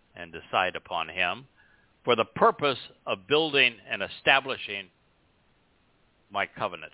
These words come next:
family, but I swore an oath to him that I will affirm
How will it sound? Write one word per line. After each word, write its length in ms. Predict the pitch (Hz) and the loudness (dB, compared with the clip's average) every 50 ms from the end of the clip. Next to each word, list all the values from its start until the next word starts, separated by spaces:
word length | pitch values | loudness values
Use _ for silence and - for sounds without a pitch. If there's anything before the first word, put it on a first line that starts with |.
| - - | -12 -8
family, 400 | - 95 87 82 76 - - - _ _ _ _ _ _ _ _ _ _ _ _ _ _ _ _ | -6 -6 -6 -6 -10 -16 -20 -20 _ _ _ _ _ _ _ _ _ _ _ _ _ _ _ _
but 100 | - - | -12 -8
I 140 | 104 127 127 | -6 -6 -6
swore 260 | - - 127 117 107 | -8 -12 -14 -14 -14
an 100 | 98 92 | -12 -12
oath 160 | 92 92 90 - _ - - - | -14 -14 -16 -18 _ -20 -20 -20
to 80 | - | -20
him 180 | - - 87 - _ _ _ _ _ _ _ _ _ _ _ _ _ _ _ _ _ _ - | -20 -18 -18 -20 _ _ _ _ _ _ _ _ _ _ _ _ _ _ _ _ _ _ -2
that 100 | - 113 | 2 4
I 180 | 127 160 196 | 4 4 4
will 200 | 208 185 165 139 | 2 0 -2 -2
affirm 540 | 123 113 - - 170 156 156 156 156 156 147 | -4 -6 -6 -6 -4 -2 -2 -2 -4 -6 -8